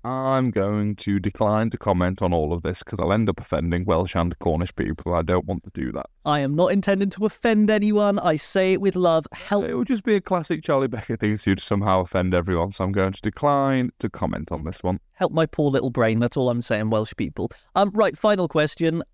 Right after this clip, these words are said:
Speaker 2: What are we talking about coming out of Elimination Chamber, Charlie?
Speaker 1: Um, I think this, how electric Becky and Rhea feel at the end of the show. I think you close the show with the Women's Chamber,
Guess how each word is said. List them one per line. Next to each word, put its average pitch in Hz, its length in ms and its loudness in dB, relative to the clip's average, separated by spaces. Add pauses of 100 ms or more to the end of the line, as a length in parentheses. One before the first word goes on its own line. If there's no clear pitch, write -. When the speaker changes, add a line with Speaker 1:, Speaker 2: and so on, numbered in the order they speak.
(120)
Speaker 2:
What 180 200 0
are 175 40 2
we 180 100 4
talking 165 280 0
about 135 180 2
coming 143 200 2
out 135 120 0
of 131 60 -2
Elimination 135 500 0
Chamber, 120 280 0
Charlie? 113 380 0 (1300)
Speaker 1:
Um, 123 1160 2 (380)
I 120 200 4
think 120 260 -2
this, - 220 -10 (260)
how 120 420 4
electric - 800 -2
Becky 110 300 0
and 104 160 2
Rhea 101 240 2
feel 98 340 0
at 69 80 -4
the 98 80 0
end 95 120 0
of 87 60 -4
the 101 60 -4
show. 98 140 0
I 98 100 4
think - 260 -8
you 117 120 -8
close 113 360 0
the 104 80 -2
show 104 300 2
with 98 180 0
the 98 80 0
Women's 98 360 0
Chamber, 123 440 2